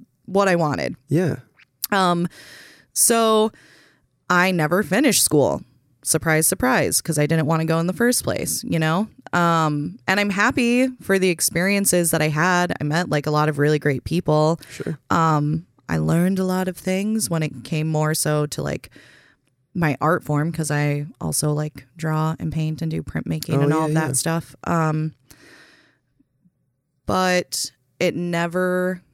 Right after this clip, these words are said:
Speaker 1: quite felt fulfilling enough. It wasn't, like, what I wanted to do. And I have always said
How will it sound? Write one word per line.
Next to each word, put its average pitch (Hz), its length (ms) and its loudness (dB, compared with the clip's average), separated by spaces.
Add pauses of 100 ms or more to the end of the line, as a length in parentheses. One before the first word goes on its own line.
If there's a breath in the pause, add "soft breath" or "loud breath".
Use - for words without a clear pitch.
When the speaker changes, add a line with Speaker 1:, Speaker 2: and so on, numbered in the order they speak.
(240)
Speaker 1:
quite 160 580 -2
felt 156 480 0 (360)
fulfilling 170 400 0
enough. 302 380 0
It 170 100 4
wasn't, 165 320 0
like, 147 180 -4
what 151 280 0
I 156 100 2
wanted 151 420 0
to 147 100 -4
do. 160 580 0
And 156 360 0 (440 loud breath)
I 180 80 -2
have 175 200 -4
always 233 380 2
said 175 500 2